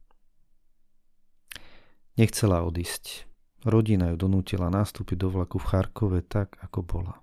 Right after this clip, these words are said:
My sme mali nejaké predstavy, čo tí ľudia potrebujú, no napokon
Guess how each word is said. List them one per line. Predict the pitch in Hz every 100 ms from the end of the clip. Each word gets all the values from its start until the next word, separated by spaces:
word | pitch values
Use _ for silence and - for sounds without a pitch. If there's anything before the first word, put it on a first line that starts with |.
| - _ _ _ _ _ _ _ _ - - - - - - - -
My | 107
sme | - 98
mali | 95 95
nejaké | 98 98 95
predstavy, | - 101 - 107 98
čo | - 98
tí | 98
ľudia | 95 92 95
potrebujú, | 95 90 95 92 92 92
no | 92
napokon | 98 104 104 - 92 92